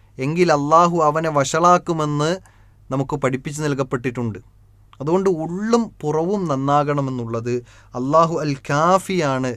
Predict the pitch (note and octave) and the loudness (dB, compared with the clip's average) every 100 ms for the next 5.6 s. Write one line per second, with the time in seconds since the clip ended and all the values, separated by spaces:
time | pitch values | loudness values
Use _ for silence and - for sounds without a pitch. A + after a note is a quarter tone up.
0 | - B2 A#2 A#2+ C#3+ C#3+ _ _ - C3 | -8 -6 -4 -2 -4 -8 _ _ -8 -4
1 | B2+ C3+ B2+ A#2+ A2+ C#3 D#3 D#3 E3+ D#3+ | 0 0 0 -2 -4 0 -2 0 -2 0
2 | C#3+ - F#3 A3+ - _ - _ _ _ | 0 2 2 2 -4 _ -20 _ _ _
3 | - - - - - - A#2 B2+ D3 E3+ | -20 -20 -20 -20 -20 -12 -8 2 4 6
4 | F3 F3 F3+ F3 E3+ E3+ F3 - C#3+ C#3 | 4 2 -2 -2 -2 0 -2 -4 -6 -4
5 | C#3+ D3+ D3+ D3 D3 C#3+ | -2 0 0 0 0 -2